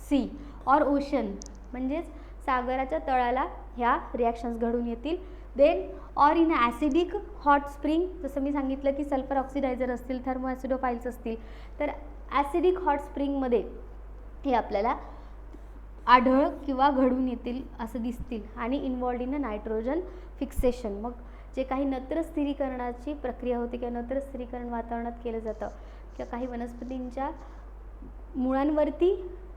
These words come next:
ज्या नत्राच्या गाठी तयार होतात त्यामध्ये सुद्धा ह्या गोष्टी आपल्याला ह्या ठिकाणी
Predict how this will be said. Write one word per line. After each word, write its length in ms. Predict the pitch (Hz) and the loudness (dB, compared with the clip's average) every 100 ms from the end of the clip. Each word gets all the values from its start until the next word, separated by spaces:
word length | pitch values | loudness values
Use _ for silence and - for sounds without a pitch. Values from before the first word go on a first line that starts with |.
| 247 | -4
ज्या 140 | 262 | -2
नत्राच्या 520 | 269 - 156 254 277 | -2 -4 -2 -2 -2
गाठी 320 | 254 214 220 294 | -2 -2 -2 2
तयार 200 | 277 262 | 4 4
होतात 240 | 254 - 214 - - - - | 0 -2 -4 -8 -14 -14 0
त्यामध्ये 440 | 262 262 277 269 | 2 4 4 2
सुद्धा 380 | 277 269 226 294 339 - | 0 -4 -2 -2 -4 -10
ह्या 200 | - 240 | -4 -2
गोष्टी 360 | 233 240 - | -2 -6 -6
आपल्याला 300 | 247 233 240 233 | -8 -6 -8 -6
ह्या 100 | 233 | -6
ठिकाणी 380 | 233 233 240 | -6 -6 -6